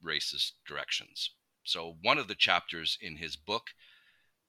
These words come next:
is called The Comparative Worth of Different Races. And he assessed that the average intellectual standard of the, uh, N-word race is some two grades below our own.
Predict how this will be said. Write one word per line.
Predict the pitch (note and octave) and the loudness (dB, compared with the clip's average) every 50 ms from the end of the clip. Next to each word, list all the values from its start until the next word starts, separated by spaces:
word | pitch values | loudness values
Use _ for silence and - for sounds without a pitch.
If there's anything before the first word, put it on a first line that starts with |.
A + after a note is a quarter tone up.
| _ _ | _ _
is | F2+ F#2 - | -6 -6 -2
called | - - A2 G2 F#2+ E2+ | 2 4 4 4 2 0
The | G2 | -4
Comparative | - - A2 G#2 - C3+ C#3 D#3 D#3+ D3 C#3+ A2+ | -8 -8 -8 -6 -2 0 0 0 0 -2 -4 -6
Worth | G2 G2+ G#2 A2 G#2 - | -6 -4 -4 -4 -4 -4
of | A2 G2 - - | -4 -6 -4 -4
Different | F#2 F2+ - - F#2 F2+ - | -4 -4 -4 -4 -6 -6 -4
Races. | F2 F2 F2+ E2+ - - - A#1 A1 - - - - _ _ _ _ _ _ _ - - _ - | -2 -2 0 0 0 0 -2 -4 -6 -6 -6 -6 -8 _ _ _ _ _ _ _ -20 -20 _ -12
And | - E2 D#2 D2+ D#2 | -8 -6 -4 -4 -4
he | - A#2 B2 B2 | -4 -4 -2 0
assessed | B2 - - A2 G#2 G2+ - - | 2 2 4 6 6 4 4 2
that | - F2 - | -2 -4 -6
the | - D#2+ D#2 - - | -6 -6 -2 2 4
average | B2 D#3 D#3 D3+ D3+ C#3+ C3+ - - - - - | 4 4 4 2 -4 -4 0 0 0 0 0 -4
intellectual | C3 A#2 - - G#2+ G2 G2 F#2+ - - - F2+ F2 | -6 -6 -4 -2 0 2 2 2 0 -2 -2 -2 -2
standard | - - - G2 F#2+ F#2+ F2+ F#2 F#2 E2 E2+ - | 0 2 4 4 4 4 2 0 -4 -6 -6 -6
of | F2+ E2 E2 D2+ - - | -6 -6 -6 -6 -10 -10
the, | D#2+ D#2 D2 D2 D2+ - _ - - - - - - - - _ _ _ _ _ _ _ - | -8 -6 -6 -6 -8 -10 _ -20 -20 -20 -20 -20 -20 -20 -20 _ _ _ _ _ _ _ -14
uh, | C#2+ C#2+ C#2 C#2 C2+ - - - | -10 -8 -8 -8 -8 -10 -10 -8
N-word | E2+ D#2+ D#2+ E2 D2+ D#2 D2+ D2+ C#2+ C#2+ | -8 -8 -8 -8 -8 -8 -8 -8 -8 -2
race | F2 G#2+ A#2 A#2+ A#2 - - - - - | 2 4 4 4 4 4 2 2 2 0
is | - G2+ G#2 G#2 G2+ F#2+ - - - - - | -2 -2 0 0 0 -2 0 0 0 0 -2
some | - - - A2+ G#2+ A2 - | -2 0 2 2 2 4 4
two | - - D#3+ E3 | 4 4 4 2
grades | C3+ - B2 C3 B2+ B2 A#2+ A2+ - - | -4 -2 2 4 6 6 4 4 2 -2
below | - G#2 G2 F#2+ F#2+ F#2+ F#2 D2+ | -2 -2 -2 0 0 0 0 2
our | D#2+ E2+ F2 - - | 2 2 0 0 -2
own. | G#2 F#2 F2 C#2 A#1 | -4 -4 -4 -6 -8